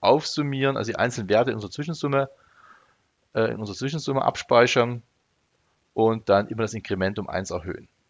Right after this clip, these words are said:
Ja, und wenn das beendet ist, dann soll das Ganze ausgeben. Das wäre hier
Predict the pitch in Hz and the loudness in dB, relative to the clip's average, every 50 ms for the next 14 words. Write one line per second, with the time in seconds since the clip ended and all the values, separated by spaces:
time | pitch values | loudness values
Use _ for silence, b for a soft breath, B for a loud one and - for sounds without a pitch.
0 | _ - - 90 90 - - 98 95 98 104 104 95 - - _ _ - - - | _ -6 -2 -2 -2 -2 -4 -4 -4 -4 -4 -4 -6 -6 -10 _ _ -8 -8 -6
1 | - 95 110 160 175 - 220 240 - - - - 139 131 127 - 123 120 120 117 | -4 -4 -2 -2 -4 -2 -4 -6 -6 -8 -8 -8 -8 -8 -6 -6 -6 -4 -4 -6
2 | - - - - 110 - - - - - - - - - - - _ _ _ _ | -8 -8 -12 -12 -10 -12 -14 -14 -14 -16 -16 -16 -16 -20 -20 -20 _ _ _ _
3 | _ _ - - - - - 110 107 98 98 95 104 107 107 107 104 | _ _ -10 -10 -10 -8 -6 -6 -6 -6 -8 -10 -6 -4 -2 -2 -4